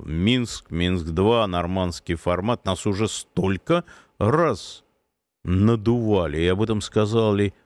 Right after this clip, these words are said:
все, и Меркель, и Олланд, и Макрон. Ребята, вас развели. А мы продолжаем с-, общаться. Зачем?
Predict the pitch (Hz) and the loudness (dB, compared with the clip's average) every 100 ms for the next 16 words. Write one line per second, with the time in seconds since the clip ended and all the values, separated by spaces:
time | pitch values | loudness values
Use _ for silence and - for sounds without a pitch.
0 | _ - - - - 104 80 80 87 113 | _ -12 -6 -4 0 2 2 2 2 2
1 | - 85 80 80 90 113 95 82 85 87 | 0 -2 -2 0 0 0 -2 -4 -4 -4
2 | - 107 95 - - - 92 117 135 135 | -4 -2 -2 -4 -18 -6 -2 0 0 -4
3 | 82 87 107 113 101 104 120 127 107 95 | -4 -6 -6 -6 -6 -4 -2 -2 -4 -10
4 | _ _ _ _ _ - 196 269 - 262 | _ _ _ _ _ -2 0 0 0 -2
5 | 233 220 208 185 185 165 151 143 139 - | 0 0 0 -2 0 0 0 -2 -8 -12
6 | _ _ _ _ 90 73 - - - - | _ _ _ _ -18 -18 -14 -6 -4 -4
7 | - - - 151 - - - 185 131 - | -8 -8 -4 -4 -6 -8 -2 2 0 -2
8 | - - - _ _ 95 90 107 123 - | -14 -18 -20 _ _ 0 2 2 0 -8
9 | 101 | -10